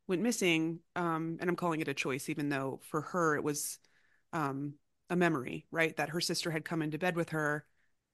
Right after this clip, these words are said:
and that she, you know, that meant she was the last one to see her sister alive. And she realizes later that that probably never happened. And this book plays with perception and memory a lot. Um,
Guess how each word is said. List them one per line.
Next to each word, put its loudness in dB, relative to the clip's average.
and 0
that 0
she, 2
you 4
know, 0
that 4
meant 4
she 2
was 0
the -6
last -4
one -4
to -6
see -6
her -6
sister -2
alive. 6
And 2
she -2
realizes 2
later 4
that 0
that 0
probably 0
never -2
happened. -6
And 8
this 4
book 0
plays 2
with 0
perception 0
and 2
memory 0
a -2
lot. 0
Um, -6